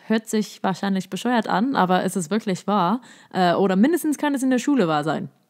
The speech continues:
Ich meine, Schüler können gute Noten bekommen, auch wenn ihre gute Leistungen einfach nur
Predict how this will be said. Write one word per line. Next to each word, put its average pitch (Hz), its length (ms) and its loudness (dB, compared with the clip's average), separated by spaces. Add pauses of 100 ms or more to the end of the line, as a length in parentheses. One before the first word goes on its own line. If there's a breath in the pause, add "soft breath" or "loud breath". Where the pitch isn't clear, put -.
(440 soft breath)
Ich - 160 -4
meine, 180 600 0
Schüler 294 340 2
können 233 380 4
gute 302 280 0
Noten 240 380 6
bekommen, 196 460 0
auch - 340 -2
wenn 262 140 -4
ihre 226 220 0
gute 277 280 -2
Leistungen 220 640 0
einfach 220 480 0
nur 214 300 2